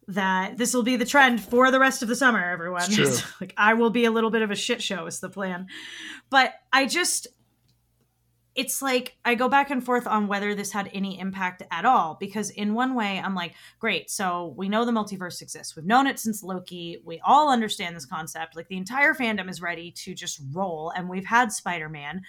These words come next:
Speaker 1: so we've seen our tease. So let's fucking make it matter. I expected this to be where the multiverse started to matter, not just exist." But then I'm like, "Maybe I'm a total asshole, because this could set up Strange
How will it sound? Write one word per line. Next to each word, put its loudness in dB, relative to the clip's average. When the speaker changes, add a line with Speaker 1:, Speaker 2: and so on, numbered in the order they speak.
Speaker 1:
so -4
we've 0
seen -2
our 2
tease. -12
So 2
let's 4
fucking 0
make 0
it -6
matter. 0
I 2
expected -4
this -4
to -10
be -4
where -2
the -2
multiverse -4
started -6
to -8
matter, 0
not -4
just -12
exist." -8
But 4
then 6
I'm 4
like, 2
"Maybe 2
I'm 2
a -2
total -2
asshole, -2
because -2
this -2
could -6
set 0
up -6
Strange -2